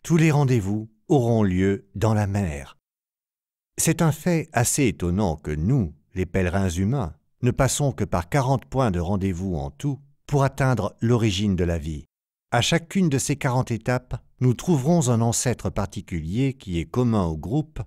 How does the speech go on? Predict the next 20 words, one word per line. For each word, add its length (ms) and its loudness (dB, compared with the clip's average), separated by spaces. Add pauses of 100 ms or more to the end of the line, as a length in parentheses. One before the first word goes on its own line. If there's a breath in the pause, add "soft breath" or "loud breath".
(140)
que 80 0
nous 240 4
aurons 180 2
formé, 520 -4 (280)
le 120 0
co-ancêtre 840 0 (200)
qui 120 -8
portera 480 0
le 140 0
même 280 2
numéro 540 0 (260)
que 100 2
celui 380 0
du 120 -2
rendez-vous. 560 -4 (380)
Par 160 2
exemple, 520 0 (280)
le 120 2
co-ancêtre 720 0
deux 360 -2